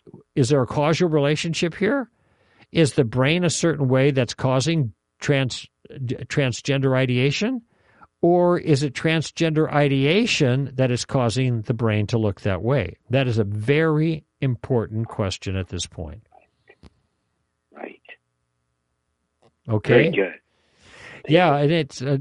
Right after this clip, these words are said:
Speaker 1: I'd be, I'd be interested to see more about it. Maybe Alan Schleman has done some work in this, but I, I, I, I'm just telling you from what I've, my experience in the past caused me to com-, causes me to completely distrust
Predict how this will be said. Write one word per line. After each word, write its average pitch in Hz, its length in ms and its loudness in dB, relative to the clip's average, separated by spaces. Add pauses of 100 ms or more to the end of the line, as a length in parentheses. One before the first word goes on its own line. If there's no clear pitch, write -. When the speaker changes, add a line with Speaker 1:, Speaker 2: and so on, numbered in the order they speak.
Speaker 1:
I'd 139 120 2
be, 165 140 4
I'd 143 200 0
be 160 140 4
interested 156 460 0
to 135 80 2
see 156 200 0
more 151 240 2
about 117 280 2
it. 117 140 -2
Maybe 135 320 2
Alan 135 380 2
Schleman 143 460 -2
has 113 420 0 (680)
done 120 220 0
some 113 260 -2
work 120 220 0
in 110 80 -2
this, 110 160 -2
but 120 180 -4
I, 127 360 -4 (240)
I, 120 100 4
I, 127 100 0
I'm 120 160 0
just 151 240 -2
telling 143 280 0
you 123 260 0
from 120 180 -2
what 127 180 0
I've, 113 360 -2 (1000)
my 120 120 0
experience 185 540 -2
in 170 80 0
the 151 60 0
past 113 420 0
caused 110 260 -2
me 110 120 0
to 95 100 -4
com-, - 340 -14
causes 123 440 -2
me 110 120 0
to 101 80 -4
completely 123 800 -2
distrust 104 760 -4